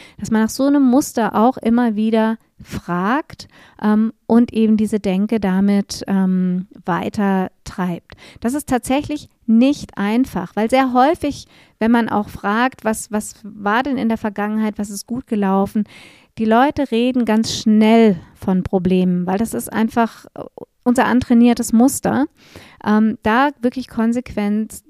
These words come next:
die nächsten Fragen immer wieder darauf zu richten, so, und obwohl es vielleicht schwierig war in letzter Woche, wie hast du es denn geschafft, es trotzdem zum Positiven zu lenken? Was hast du da gemacht? Also hier ist es wirklich eine gr-,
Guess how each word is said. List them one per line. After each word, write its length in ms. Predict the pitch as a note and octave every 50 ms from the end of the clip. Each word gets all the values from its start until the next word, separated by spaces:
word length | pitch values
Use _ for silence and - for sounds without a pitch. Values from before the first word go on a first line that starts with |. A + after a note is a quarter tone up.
| C#4+ _ -
die 80 | G#3+ G#3
nächsten 400 | G#3 G3+ G#3+ C4+ C#4 - C4+ C4
Fragen 440 | - - A3 G#3 G#3 A3 A3 A3+
immer 300 | - - A#3 B3 B3+ A#3
wieder 380 | A#3+ A#3 A#3+ A#3 A#3 A#3 A#3 - _ _ _ _
darauf 480 | - G#3+ G3+ G#3+ A3 A#3+ A#3+ B3 B3 -
zu 140 | - - A3
richten, 460 | - G#3+ G#3+ G#3+ - - - A3 G#3
so, 140 | F#3+ G#3+ G#3+
und 340 | - - A#3 B3+ C4+ - -
obwohl 460 | B3 A3 G3+ G3+ G#3 A#3+ D4 F#4 G4+ G#4+
es 180 | D#4+ - - -
vielleicht 400 | - A#3+ A#3+ A3 G3 F#3+ - -
schwierig 480 | - A3+ A3+ A#3+ B3 G3+ A3 G3+ - -
war 160 | G3 F#3+ F#3+
in 80 | G3
letzter 400 | G3 G3 G3 - - G#3 F#3+ F3
Woche, 320 | F3 F3+ F3 - A#3 B3+ D4 _ _ - - - - _ _ _ _ _ _ _ _ _ _ -
wie 140 | A3 A#3 A3
hast 220 | G#3+ A3+ A3+ -
du 20 | A#3
es 100 | - -
denn 160 | G#3+ G#3+ G#3
geschafft, 380 | G#3 - - G#3+ G#3+ - -
es 80 | A3 -
trotzdem 400 | - - A3+ A3+ - - A#3 A#3
zum 140 | - B3 A3+
Positiven 640 | - C#4 D4+ D4+ D#4+ C#4+ - - B3 A3+ A3 G#3+ G#3+
zu 140 | - A3
lenken? 480 | G3 F#3+ F#3 F3+ F#3 - - G3 G3 F#3+
Was 180 | G#3+ A3+ - -
hast 180 | C4 - -
du 40 | C4
da 180 | A#3 A3+ A3+ A#3
gemacht? 460 | A#3 B3 A3+ G#3 G3+ G#3 - - -
Also 140 | G#3 F#3 G#3+
hier 260 | G#3+ - C#4+ D4 -
ist 140 | B3+ - A#3+
es 180 | A#3 - -
wirklich 340 | A#3+ C4 D4 C#4 B3+ A3+ -
eine 100 | G#3 G3
gr-, 220 | - - - -